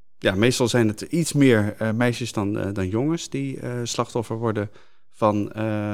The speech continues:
nou, van, eh, wat is het, van een, zo'n, zo'n pedocrimineel. Maar in de kerk was dat,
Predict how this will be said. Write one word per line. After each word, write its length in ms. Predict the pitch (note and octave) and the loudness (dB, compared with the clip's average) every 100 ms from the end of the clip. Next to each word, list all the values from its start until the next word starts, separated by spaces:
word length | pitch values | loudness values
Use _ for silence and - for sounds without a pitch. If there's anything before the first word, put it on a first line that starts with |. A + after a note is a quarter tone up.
| G#2 G#2 G2+ - - | -4 -6 -10 -16 -12
nou, 180 | F2+ | -10
van, 240 | F2+ A2 G#2+ | -8 -8 -6
eh, 80 | G#2 A2 | -6 -6
wat 140 | A#2 | -6
is 80 | C3 | -6
het, 120 | - | -4
van 160 | G#2+ G2 | -2 -2
een, 200 | F#2+ - | -4 -6
zo'n, 300 | G2 G2 F#2 | -4 -4 -2
zo'n 240 | G2+ G#2+ - | -2 -4 0
pedocrimineel. 760 | A#2 A2 - A#2 G#2+ G#2 A#2 | 0 0 0 0 2 2 0
Maar 120 | A2+ F#2 | 0 -2
in 60 | |
de 60 | G2 | -2
kerk 260 | - A#2+ | 0 0
was 160 | A#2+ - | -2 -8
dat, 260 | A#2 - | -8 -10